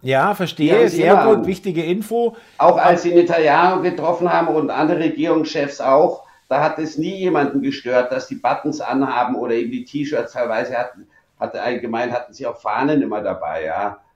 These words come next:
Speaker 2: Äh, kam nie irgendwie zu,
Speaker 1: Naja,
Speaker 2: zu Problemen.
Speaker 1: die Begründung war ja auch, äh, die Würde des Hauses, ja. Das wird ja, äh, öfter bemüht, ja, dieses Argument. Und dann hast du
Speaker 2: Ja.
Speaker 1: eine,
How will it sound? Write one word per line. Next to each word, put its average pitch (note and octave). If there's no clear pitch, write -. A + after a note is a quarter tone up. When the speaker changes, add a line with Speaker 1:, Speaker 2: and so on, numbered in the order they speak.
Speaker 2:
Äh, F2+
kam C3
nie F3+
irgendwie C#3
zu, -
Speaker 1:
Naja, D#3+
Speaker 2:
zu C#3+
Problemen. A#2+
Speaker 1:
die B2
Begründung D#3+
war D3+
ja F3
auch, D#3
äh, D3+
die C3+
Würde G3+
des D#3+
Hauses, C3
ja. E2+
Das C3+
wird D#3+
ja, C3
äh, A#2
öfter A2+
bemüht, C3+
ja, C3+
dieses D3
Argument. C#3+
Und C#3+
dann E3+
hast F#3+
du G#3
Speaker 2:
Ja. F#3+
Speaker 1:
eine, D#3+